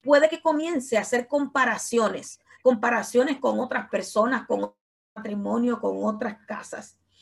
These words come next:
Cuando la mujer tiene una demanda de que el hombre tiene que ser de una u otra forma y se embriaga de esto, su juicio se nubla porque ella entiende que él tiene que ser como ella quiere.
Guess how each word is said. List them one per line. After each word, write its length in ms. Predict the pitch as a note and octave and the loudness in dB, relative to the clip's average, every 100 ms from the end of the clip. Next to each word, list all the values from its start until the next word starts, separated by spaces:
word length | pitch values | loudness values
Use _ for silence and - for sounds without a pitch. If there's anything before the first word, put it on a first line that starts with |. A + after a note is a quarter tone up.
| - - - _ | -20 -20 -20 _
Cuando 400 | C4 C4 B3+ C4+ | 4 6 4 2
la 140 | C4 B3+ | 2 0
mujer 420 | C4 B3 C#4 D4+ | 2 2 2 0
tiene 160 | E4 D#4+ | -2 -2
una 240 | D#4+ D#4+ | 0 0
demanda 880 | C#4+ C4+ B3+ B3+ C4+ D#4 D4 A3 G#3+ | 2 2 2 0 0 0 -2 -2 -2
de 160 | G#3+ | -4
que 120 | G#3+ A3 | -4 -2
el 80 | |
hombre 300 | G#3+ B3 C#4 | 0 0 0
tiene 360 | C4+ C4+ C4+ C4+ | -2 -2 -2 0
que 180 | A#3+ G#3+ | -2 -2
ser 360 | - A#3+ A#3+ | 0 0 0
de 340 | A3 G#3+ A3+ - | -2 -6 -6 -6
una 340 | C4 D4+ D#4 D4 | -2 -2 0 0
u 180 | A3+ A#3+ | 2 2
otra 220 | B3+ C4+ | 0 -4
forma 680 | - G#3+ F#3+ G3 G3+ G#3+ - - _ | -4 0 0 0 -4 -6 -10 -20 _
y 140 | D4 D4 | 0 2
se 180 | C#4+ | 2
embriaga 580 | A#3+ A3+ A#3 C4 D4+ E4 | 2 4 2 4 4 4
de 240 | E4 C4+ C4 | 4 4 4
esto, 380 | - F#3 - _ _ | 2 -6 -6 _ _
su 280 | - C#4+ | 0 2
juicio 340 | C4 C#4+ - E4+ | 4 2 2 -2
se 160 | E4 | 2
nubla 400 | D4 D#4 G3+ G3+ | 2 2 4 2
porque 280 | G#3+ G#3 A#3+ | 0 -2 0
ella 100 | B3+ | 0
entiende 400 | C4 C4 A#3+ G#3 | 0 0 0 0
que 80 | A3+ | 0
él 100 | A#3 | -4
tiene 220 | C4 B3 | -2 -4
que 100 | A3+ | -4
ser 340 | G#3 - F4 - - _ | -2 2 2 0 -14 _
como 220 | A#3 A3 | 2 4
ella 220 | G#3 G#3 | 2 0
quiere. 340 | - D3+ - | -2 -8 -10